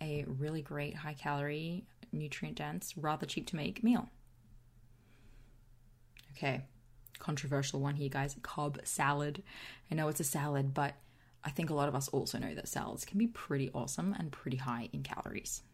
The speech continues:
which we need, and full of good stuff for you. So when you take one and you throw in a boiled egg and you throw in some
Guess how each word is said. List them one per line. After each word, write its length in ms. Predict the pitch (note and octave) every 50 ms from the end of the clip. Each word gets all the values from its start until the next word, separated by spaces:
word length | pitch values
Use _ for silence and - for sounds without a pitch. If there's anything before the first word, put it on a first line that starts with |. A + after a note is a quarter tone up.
| - - - - - - - - - -
which 120 | - -
we 80 | - G#3
need, 200 | A#3 C#4+ C4+ - - - - - - - - - - - - - -
and 260 | A#3 - - A3+ A#3 - - - - _ - - - - - - - - -
full 200 | - - B3+ B3
of 300 | A#3+ A#3+ B3 B3 B3 - -
good 160 | - - -
stuff 240 | - - C#3 C#3 -
for 60 | -
you. 140 | - - -
So 300 | - - - - C#3+ D3+ C#3 - - - - - - - - - -
when 100 | E3 D#3
you 60 | D3+
take 340 | C#3+ - - A#3 A#3 - -
one 220 | F3 D3+ D3 C#3+ C#3
and 120 | - D3+ D3
you 60 | C3+
throw 340 | C3+ - - F3 F3+ F#3 F#3+
in 80 | F#3+
a 40 | F#3
boiled 320 | E3+ F#3 F#3 F3+ F3+ F3
egg 260 | - - E3 D3 C3+ -
and 100 | D3+ D3+
you 80 | D3 C#3
throw 320 | C#3 - F3 F3 F3 F3+
in 140 | F3+ F3+ F3 - - - - - -
some 200 | - A3+ A#3+